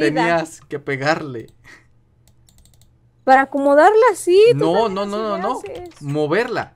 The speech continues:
Speaker 1: moverla. No pegarle.
Speaker 2: Por eso nada más así, así se movió y quedó en medio y luego llegó mi perra y la comió.
Speaker 1: No, Zuli.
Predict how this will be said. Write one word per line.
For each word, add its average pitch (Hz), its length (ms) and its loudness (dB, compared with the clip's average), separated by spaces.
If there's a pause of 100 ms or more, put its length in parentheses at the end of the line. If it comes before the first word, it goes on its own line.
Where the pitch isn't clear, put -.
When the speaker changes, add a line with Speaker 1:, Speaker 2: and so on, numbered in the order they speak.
Speaker 1:
moverla. 170 760 -8 (640)
No 143 120 -10
pegarle. 156 540 -8
Speaker 2:
Por 285 120 -6
eso 359 400 -8
nada 302 200 -10
más 320 260 -8
así, 339 240 -6
así 277 320 -2
se 359 120 -2
movió 294 320 -2
y 320 60 0
quedó 262 220 0
en 277 160 0
medio 302 320 0
y 285 80 -2
luego 247 180 2
llegó 240 360 0
mi 254 140 -2
perra 294 460 2
y 226 460 -4
la 214 220 -2
comió. 330 340 -10 (220)
Speaker 1:
No, 151 420 -4
Zuli. 214 640 -6